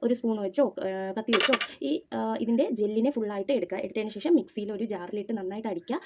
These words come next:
ഐസ് ക്യൂബ് ആക്കി, വെള്ളം ഒന്നും ചേർക്കണ്ട. ഇതിൻ്റെ ജെല്ല് മാത്രം മിക്സിയിലിട്ട് നന്നായിട്ട് അടിച്ചിട്ട് നമ്മൾ ഫ്രിഡ്ജിൽ സൂക്ഷിച്ച് വെക്കുകയാണ് ചെയ്യുന്നത്. ഐസ് ട്രേയിൽ ഐസാക്കി, ആ, ഇത് നമ്മൾ ഇതിൻ്റെ ഇടയ്ക്ക് ഇത് നമുക്ക് ആവശ്യം വരും മസാജിന് വേണ്ടിയിട്ട്. അതിന് വേണ്ടിയിട്ടാണ് ഞാൻ already എടുത്ത് ഫ്രിഡ്ജിൽ വെച്ചു കേട്ടോ, ഐസ് ആവാൻ വേണ്ടിയിട്ട്. അപ്പോൾ നിങ്ങളിത് ചെയ്യുക.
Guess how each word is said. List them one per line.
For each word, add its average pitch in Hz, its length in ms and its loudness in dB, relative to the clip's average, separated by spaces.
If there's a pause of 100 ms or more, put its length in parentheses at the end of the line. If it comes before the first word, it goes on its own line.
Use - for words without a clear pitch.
(160)
ഐസ് 214 180 -2
ക്യൂബ് 220 180 0
ആക്കി, 185 320 -2
വെള്ളം 240 220 2
ഒന്നും 254 180 4
ചേർക്കണ്ട. 185 320 -4
ഇതിൻ്റെ 220 240 -4
ജെല്ല് 208 220 -4
മാത്രം 196 340 -2
മിക്സിയിലിട്ട് 208 400 -2
നന്നായിട്ട് 220 380 -4
അടിച്ചിട്ട് 185 380 -6 (260)
നമ്മൾ 240 260 -2
ഫ്രിഡ്ജിൽ 208 260 -2
സൂക്ഷിച്ച് 208 340 -2
വെക്കുകയാണ് 190 280 -2
ചെയ്യുന്നത്. 175 320 -2
ഐസ് - 240 -4
ട്രേയിൽ 185 240 -2
ഐസാക്കി, 180 440 -2 (240)
ആ, 208 80 2
ഇത് 240 180 2
നമ്മൾ 226 200 2
ഇതിൻ്റെ 220 220 0
ഇടയ്ക്ക് 190 520 -2
ഇത് 208 80 -6
നമുക്ക് 196 200 -4
ആവശ്യം 196 300 -2
വരും 196 240 2
മസാജിന് 190 380 0
വേണ്ടിയിട്ട്. 165 260 -2
അതിന് 190 180 0
വേണ്ടിയിട്ടാണ് 185 420 0 (240)
ഞാൻ 247 140 4
already 220 320 0
എടുത്ത് 240 160 0
ഫ്രിഡ്ജിൽ 208 280 -6
വെച്ചു 180 220 -2
കേട്ടോ, 165 140 -4
ഐസ് 160 200 -8
ആവാൻ 170 160 -6
വേണ്ടിയിട്ട്. 156 320 -2 (240)
അപ്പോൾ 359 220 2
നിങ്ങളിത് 220 240 2
ചെയ്യുക. 196 600 -2